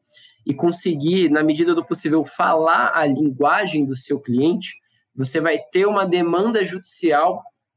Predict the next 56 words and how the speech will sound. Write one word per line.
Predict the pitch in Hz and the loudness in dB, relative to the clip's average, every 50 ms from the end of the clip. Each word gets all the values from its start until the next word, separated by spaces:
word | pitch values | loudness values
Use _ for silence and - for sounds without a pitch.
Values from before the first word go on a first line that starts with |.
| _ | _
cada | - - 170 180 185 185 160 | -4 -2 -2 0 0 0 0
vez | 139 139 160 160 170 | 2 2 2 2 2
menor, | 180 196 202 185 139 120 101 - - - _ _ _ _ _ _ _ _ | 2 0 0 0 0 -2 -2 -4 -8 -14 _ _ _ _ _ _ _ _
tá? | - 120 139 - - - - _ _ _ _ _ _ _ | -2 -2 -2 -4 -8 -14 -18 _ _ _ _ _ _ _
Porque | - 131 131 147 | -8 -6 -4 -2
aí | 147 151 151 | 0 0 0
você | 151 160 160 - - 180 175 | 0 -2 -4 -2 -4 -6 -4
consegue | - 202 196 190 185 - - - 190 185 220 220 214 220 | -2 -2 -2 -2 -2 -4 -6 -4 -2 -2 -2 -2 -4 -8
que | - - 185 | -10 -12 -14
fazer | 180 - - 165 147 151 190 | -6 -2 0 0 2 0 0
com | 196 208 208 | 0 -2 -2
que | 185 208 | -2 -2
eles | 185 180 180 | -2 0 0
entendam | 185 175 180 - 190 226 285 262 226 196 170 | -2 -2 -2 -2 -2 -2 0 0 0 0 0
o | 156 | -2
que | - | -2
tá | - 165 | -2 -2
acontecendo. | 165 160 160 147 - 143 131 - - 131 120 113 107 107 - - _ _ - | -2 0 -2 -2 -2 -4 -4 -4 -4 -4 -2 0 -2 -2 -4 -8 _ _ -4
É, | 151 147 | 0 0
isso | 156 160 - 233 | 0 0 2 2
é | |
muito | 233 226 214 - | 2 2 2 0
importante. | 214 - - 196 180 190 - 151 131 139 | -2 -2 -2 -2 -2 0 -2 -2 0 0
O | 151 | 0
nosso | 151 160 156 - | 0 0 -2 -2
cliente | - 170 170 185 - | -2 0 0 0 0
não | 269 214 208 208 | 0 0 2 2
é | 226 | 2
nosso | 233 220 220 - 240 | 0 -2 -2 -2 -2
inimigo, | 226 240 233 185 147 139 127 127 131 | -2 0 2 2 2 2 2 2 0
né? | 131 131 131 | 0 0 -2
A | 135 135 | -2 -4
gente | 127 143 - - | -6 -8 -8 -8
não | 170 | -4
pode | 180 180 185 180 185 | -2 -2 0 0 0
olhar | 185 165 156 156 | 2 2 2 2
o | 156 - | 0 0
cliente | - 151 165 165 - - _ _ _ _ | -2 -4 -4 -4 -4 -10 _ _ _ _
como | 170 165 165 180 185 185 | -10 -4 -2 0 0 0
um | 185 | 2
<laughs> | |
potencial | - 214 214 208 202 196 - - - - 170 185 | 0 0 0 0 0 -2 -2 -2 -2 0 0 0
litígio, | 185 190 185 - - - 160 139 131 135 131 | 0 -2 -6 -8 -2 0 0 0 2 0 0
né? | 139 156 185 - - _ _ _ _ _ | 0 -2 -4 -6 -10 _ _ _ _ _
A | - 120 | -2 -2
gente | 139 147 147 | -2 0 0
tem | - 160 165 | 0 -2 0
que | - 196 | 0 -2
ver | 165 143 156 175 | 0 2 2 2
o | 185 | 2
cliente | 180 165 165 165 185 - | 2 2 0 0 0 0
como | - 208 214 | -2 -2 -2
um | 233 - | 0 0
parceiro | - 240 - - - 190 196 196 165 143 | -2 -2 -4 -2 -2 0 0 2 0 0
nosso | 135 135 131 127 127 - 123 | 0 0 -2 -4 -4 -4 -4
mesmo. | 123 123 120 113 113 113 | -2 0 -2 -2 -4 -6